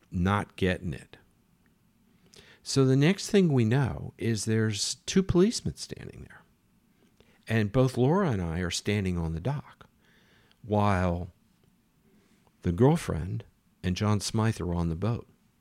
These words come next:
The next thing we know is the passerelle starts going up. <clears throat> It starts going up, right, s-, to keep us from getting on the boat.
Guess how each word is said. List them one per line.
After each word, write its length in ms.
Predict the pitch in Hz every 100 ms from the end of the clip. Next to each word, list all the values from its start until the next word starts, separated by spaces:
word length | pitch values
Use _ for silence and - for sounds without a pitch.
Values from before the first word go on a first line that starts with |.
| _ - _ _ -
The 80 | 98
next 280 | 160 -
thing 260 | - 139 104
we 100 | 90
know 460 | 92 120 78 98 - _ _ - _ - - _
is 640 | 104 104 101 92 95 - - _ _ _ _ _ _
the 80 | 101
passerelle 600 | 90 127 143 - 131 139
starts 380 | 113 - 92 95
going 340 | - 85 - 95
up. 120 | - -
<clears throat> 640 | 90 92 92 92 98 - -
It 160 | 104
starts 340 | - 107 98 90
going 320 | 98 95 104
up, 200 | 107 - _ -
right, 300 | 90 104 - -
s-, 160 | - -
to 100 | -
keep 300 | - - 135
us 200 | 110 104
from 140 | - 95
getting 300 | 113 113 98
on 200 | 92 80
the 60 |
boat. 340 | 80 107 101